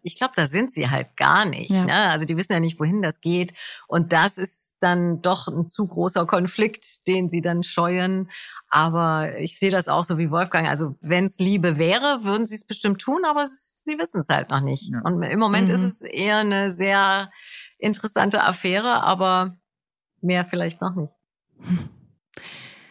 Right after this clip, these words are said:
Speaker 2: Weil wir jetzt hier so oft über Knistern gesprochen haben, will ich natürlich noch die andere große Knistergeschichte besprechen.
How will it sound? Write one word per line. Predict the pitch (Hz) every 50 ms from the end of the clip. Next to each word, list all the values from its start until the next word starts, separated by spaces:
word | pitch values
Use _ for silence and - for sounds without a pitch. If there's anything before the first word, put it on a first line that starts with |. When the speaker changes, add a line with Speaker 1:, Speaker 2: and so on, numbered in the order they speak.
| - - _ - _ -
Speaker 2:
Weil | 202 220 226
wir | 240 247
jetzt | 240 233 -
hier | - 233 233
so | 214 214 220 160
oft | 165 214 - -
über | - 202 214 214 202 190 -
Knistern | - - 220 233 240 - - 226 214 202
gesprochen | 196 196 - - - 190 190 - 180 165
haben, | 147 131 135 139 151 170 196 208 226 233 _ _ _ _ -
will | - 170 180
ich | 185 170 -
natürlich | 190 185 - - 208 190 175 165 -
noch | 175 170 -
die | - 170
andere | - 147 156 160 160 156 156 143 139 -
große | - 143 151 165 180 180 - - 156 147 - _
Knistergeschichte | - - - - 165 170 160 - - 139 139 135 139 135 - - 139 - - 147
besprechen. | 143 147 - - - - 139 139 - 165 165 196 254